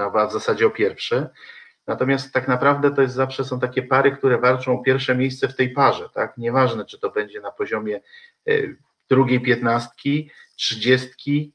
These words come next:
gdziekolwiek, tak? Natomiast to są fajne rzeczy. I to zostało, to jest, ja to obserwuję i ja takie pojedyncze,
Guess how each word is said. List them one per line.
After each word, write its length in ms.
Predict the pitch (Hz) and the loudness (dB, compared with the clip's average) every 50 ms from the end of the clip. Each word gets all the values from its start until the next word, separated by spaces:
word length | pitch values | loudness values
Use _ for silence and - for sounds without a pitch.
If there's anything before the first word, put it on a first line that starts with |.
| _ _ | _ _
gdziekolwiek, 880 | - - - 131 117 - 139 139 - 156 143 127 107 104 95 95 - | -18 -16 -16 -12 -2 -2 -2 4 6 6 6 6 4 0 -6 -6 -4
tak? 240 | - 113 120 123 - | -2 -2 -2 -2 -2
Natomiast 480 | 127 120 - 131 123 127 127 127 - - - - _ _ _ _ | -4 -2 0 0 2 2 0 -2 -4 -14 -20 -20 _ _ _ _
to 100 | - 147 | -2 0
są 180 | - 151 139 | 2 2 4
fajne 320 | - 139 135 127 113 107 95 | 4 4 4 4 2 0 -4
rzeczy. 320 | 92 87 - - - - - - - _ _ _ _ _ | -6 -10 -10 -10 -12 -12 -14 -16 -20 _ _ _ _ _
I 540 | - 135 131 131 131 131 135 143 - 139 135 - _ | -4 -2 0 0 0 -2 -4 -6 -10 -14 -16 -4 _
to 180 | - 151 151 143 | 6 6 6 6
zostało, 640 | 143 143 143 - - 143 143 147 147 143 139 139 139 | 4 0 -2 -2 0 2 4 6 6 6 6 4 2
to 220 | 139 - 135 131 | 2 2 2 4
jest, 320 | 131 135 139 139 143 - 139 | 4 4 2 2 2 2 2
ja 100 | 131 127 | 2 4
to 120 | - 131 | 4 2
obserwuję 760 | 127 - - 131 127 120 120 139 147 147 143 139 131 127 123 | 2 2 0 -2 -2 0 0 0 0 4 6 6 6 6 4
i 100 | 117 117 | 4 4
ja 140 | 123 123 127 | 4 4 4
takie 320 | 127 127 127 - - 120 | 4 0 -2 -2 -8 -8
pojedyncze, 880 | - - 127 123 120 120 127 127 127 127 - 117 117 113 110 110 107 | -4 0 0 0 0 0 -2 -2 -2 -2 2 4 4 4 4 2 -2